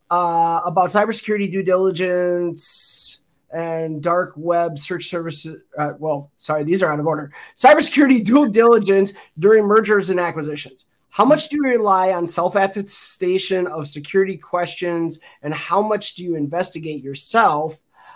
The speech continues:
I'm thinking in ter-, I'm thinking of things like running email addresses through dark web searches, running asset inventory scans,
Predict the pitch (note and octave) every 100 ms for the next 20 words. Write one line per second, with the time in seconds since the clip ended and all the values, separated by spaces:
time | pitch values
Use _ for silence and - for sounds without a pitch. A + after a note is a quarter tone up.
0 | _ _ _ - A3+ - C#4+ F4 C4 G#3+
1 | F#3 D#3+ - _ _ - - - - -
2 | F3 F#3+ C4+ D4 B3 G3 G3+ F3+ D#3+ D#3
3 | C#3+ D3 F3 G3 F#3 F3 A#3+ A3 F#3+ E3
4 | E3+ - E3+ - E3+ E3 E3+ E3+ E3+ D#3
5 | C#3+ D#3 D3+ - D3+ D3 C#3 - - -
6 | _ - F#3 G#3+ G3 E3+ F3+ - F#3 E3+
7 | E3 D#3+ D3 E3+ E3 D3 - E3+ D#3 D#3
8 | D#3 D3+